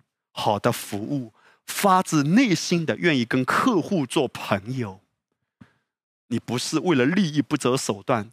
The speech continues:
而是大家一起共赢；不是玩零和的游戏，而是让所有的人都双赢、都共赢。如果是这样的心态，你会走得久、走得远、走得稳，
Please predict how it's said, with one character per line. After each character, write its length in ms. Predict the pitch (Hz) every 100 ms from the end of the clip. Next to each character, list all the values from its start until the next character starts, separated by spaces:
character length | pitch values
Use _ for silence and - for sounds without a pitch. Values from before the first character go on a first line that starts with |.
| _
而 120 | - 120
是 140 | 127
大 140 | 139
家 120 | 131 143
一 100 | 185
起 180 | -
共 320 | - 185 139 104
赢； 240 | 92 98 _
不 120 | - 190
是 140 | -
玩 300 | 139 123 120
零 200 | 120 139
和 200 | - 110
的 100 | 110
游 220 | 98 95
戏， 320 | 101 - 113 - _ _ _ _
而 120 | 113
是 140 | -
让 140 | 127 113
所 340 | - - 151
有 80 | 247
的 100 | 156
人 180 | 110 104
都 180 | - 135
双 480 | 123 - 185 160 156
赢、 340 | 123 98 92 - _
都 140 | 185
共 360 | - 311 269 160
赢。 360 | 110 101 117 - _ _ _ _ _ _ _ _
如 180 | 131 214
果 180 | 160 131
是 160 | - 120
这 260 | - - 311 294
样 200 | 339 220
的 100 | 131
心 360 | - 190 160
态， 380 | 156 170 135 117 _ _ _ _ _
你 100 | 113
会 140 | 104
走 260 | 117 - 107
得 120 | 117
久、 420 | - - 101 101 127 _ _ _
走 220 | - 110
得 100 | 135
远、 400 | - 107 95 113 _ _ _ -
走 180 | 117
得 140 | 95 101
稳， 260 | 107 92